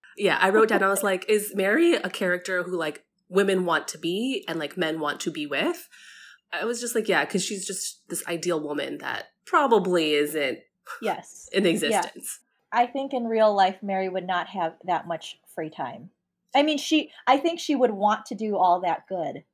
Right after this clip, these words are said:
Speaker 2: that she does.
Speaker 1: Right, right.
Speaker 2: You know, she wouldn't just be waking up midday, you know, <laughs>
Speaker 1: <laughs>
Speaker 2: giving,
Speaker 1: Playing
Speaker 2: giving a
Speaker 1: golf.
Speaker 2: hamburger and an apple <laughs> to
Speaker 1: <laughs>
Speaker 2: people.
Speaker 1: Right.
Speaker 2: Yeah. Playing golf, yeah. <laughs> So.
Speaker 1: Yeah, it's a little unrealistic.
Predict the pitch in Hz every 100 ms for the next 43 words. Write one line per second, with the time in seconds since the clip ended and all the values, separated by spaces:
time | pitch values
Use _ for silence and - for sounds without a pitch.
0 | _ - 190 - 196 175 143 113 - _
1 | - 139 - - 165 - - - _ -
2 | 214 196 196 233 226 226 214 208 214 214
3 | 190 190 185 196 190 180 185 185 170 175
4 | 170 170 175 175 _ _ _ - 196 175
5 | 170 196 - - - - 392 - 381 -
6 | - - 262 262 247 196 202 180 165 165
7 | 170 - 262 262 262 262 254 254 240 240
8 | 233 208 214 - 240 247 - 453 - 415
9 | - 403 359 415 415 403 269 370 294 311
10 | - - - 508 571 523 523 622 508 494
11 | 679 679 539 403 - - 359 - - -
12 | 453 - - 254 - _ - - - -
13 | 440 - - - 185 151 - 196 208 226
14 | 196 185 170 156 - - 170 160 147 147
15 | 156 - - -